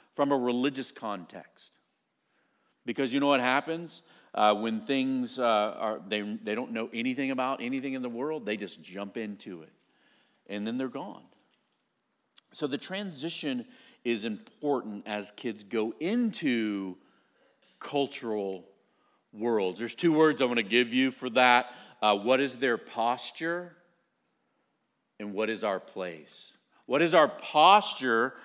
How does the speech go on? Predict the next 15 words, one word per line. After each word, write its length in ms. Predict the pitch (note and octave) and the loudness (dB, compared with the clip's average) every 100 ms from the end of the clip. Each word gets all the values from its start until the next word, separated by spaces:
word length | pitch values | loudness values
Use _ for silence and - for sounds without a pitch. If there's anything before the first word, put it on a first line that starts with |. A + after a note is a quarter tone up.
| - | -2
as 180 | A#2 A#2 | 0 2
we 100 | C3 | -2
en-, 200 | C3 B2 - | -2 -4 -4
engage 560 | B2+ A#2+ B2+ C3+ B2+ C3 | -4 -2 0 0 -2 -4
with 260 | A#2+ - | -6 -6
the 80 | A#2+ | -12
cultural 400 | - C3 B2+ A#2+ | -6 -6 -4 -4
worlds 260 | A2+ A2 G#2+ | -2 -4 -4
around 380 | G2+ G2 F#2+ | 0 2 2
us 140 | A#2+ A#2+ | -2 -4
and 80 | G2+ | -10
the 60 | |
people 340 | - A2 G2 F#2+ | -8 -8 -6 -8
around 380 | F#2 F2 F2+ | -6 -8 -8
us? 160 | A2 | -10